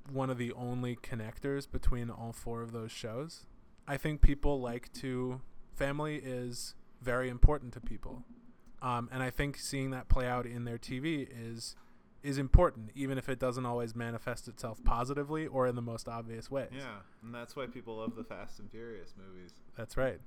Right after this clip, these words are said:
Speaker 2: Yeah,
Speaker 1: 'Cause, 'cause
Speaker 2: we,
Speaker 1: we don't
Speaker 2: we
Speaker 1: got friends. We got family.
Speaker 2: we all just wanna belong, whatever
Speaker 1: Yeah.
Speaker 2: we deny or regret.
Speaker 1: So, yeah, a little,
Speaker 2: For
Speaker 1: little
Speaker 2: worse
Speaker 1: bit
Speaker 2: or
Speaker 1: of
Speaker 2: for
Speaker 1: a,
Speaker 2: better.
Speaker 1: a happy end to a
Speaker 2: Yeah.
Speaker 1: podcast that got a little dark sometimes.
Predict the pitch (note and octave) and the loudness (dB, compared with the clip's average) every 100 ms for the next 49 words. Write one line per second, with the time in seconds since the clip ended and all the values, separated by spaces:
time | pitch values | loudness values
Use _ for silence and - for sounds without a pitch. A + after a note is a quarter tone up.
0 | - - B2 C3 F#2+ G2+ A#2+ C#3 B2+ C#3+ | -16 -10 -2 -2 -2 -6 -2 2 6 10
1 | D3 C#3+ C3+ - C#3 C#3 A2 A2 - - | 10 10 6 6 6 6 4 -2 -6 -2
2 | C3 C3 B2+ B2 - C3+ C3+ A#2 C3 C#3+ | 2 6 4 4 0 2 2 2 6 6
3 | D3+ D#3 E3 D3+ C#3+ C#3 B2+ A2+ A#2 C3 | 4 -2 -8 -6 -4 -6 -6 -8 -6 -6
4 | G2 F#2+ - A2+ A2+ A#2+ C3+ C#3+ A2+ A#2 | -8 -12 -10 -8 -8 -6 0 0 0 -2
5 | A#2+ A#2 A#2+ B2+ A#2 A2+ G2 A2 B2+ G2+ | -8 -8 -6 -6 -6 -8 -10 -8 -8 -8
6 | - - - - - - - B3 - C#3+ | -12 -20 -20 -20 -20 -20 -18 -16 -8 -2
7 | C#3+ C#3 G#2 G#2+ B2 A#2+ A#2 B2 D3 C#3 | 0 2 0 -4 -2 -2 -2 2 2 4
8 | C#3+ B2+ B2+ A#2+ A#2 A2 - - - - | 6 6 6 2 0 -4 -10 -14 -18 -20
9 | - - C3+ - D3+ - C#3+ B2+ A#2+ A#2 | -18 -4 2 6 6 6 6 4 0 -4
10 | A2 - - A#2+ A2 G#2+ G#2 A2 G#2 A#2 | -6 -10 -8 -6 -4 -6 -8 0 10 10
11 | G#2+ F2+ A2+ - A#2 G#2 A#2 A2 A2+ A2+ | 10 -4 -6 -6 -8 -6 -6 -4 -4 -4
12 | G#2+ A2+ A2+ - A2+ A2+ - D#3 C#3+ C3+ | -4 -6 -6 -6 -8 -4 -2 -2 -4 -8